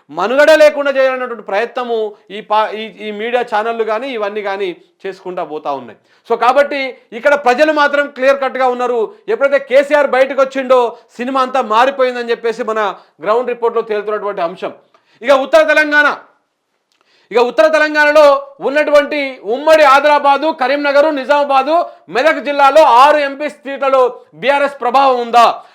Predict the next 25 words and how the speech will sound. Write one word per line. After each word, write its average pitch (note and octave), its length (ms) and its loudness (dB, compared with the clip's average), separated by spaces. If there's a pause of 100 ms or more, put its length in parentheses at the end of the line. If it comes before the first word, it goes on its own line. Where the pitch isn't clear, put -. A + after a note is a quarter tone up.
నాడు B3+ 240 2
ఉద్యమ A#3+ 320 0
పార్టీగా D4 440 0
బీఆర్ఎస్కు C#4 800 0 (160)
అక్కడి C#4 300 -2
ప్రజలు C#4 600 0 (180)
ఇచ్చినటువంటి C#4 580 0
వెన్నుదన్నులు C#4+ 640 0
నేటి C4+ 140 -4
పరిస్థితిలో C#4 400 -2
ఎలా C4 220 4
ఉండనున్నాయి? A#3 720 -2 (240)
కాంగ్రెస్ C#4 420 2
బీజేపీలను C#4+ 600 0
గతం B3 360 -4
కంటే C4+ 520 -2 (180)
మిన్నగా C#4+ 480 2
ఆదరిస్తారా? B3+ 880 2 (220)
ఈ B3 140 -6
విషయాలపైన C#4+ 600 -2
న్యూస్ C4 280 -8
లైన్ C#4 200 -2
తెలుగు C4 280 -2
తెలంగాణ C4 460 -4
విశ్లేషణ B3 720 -4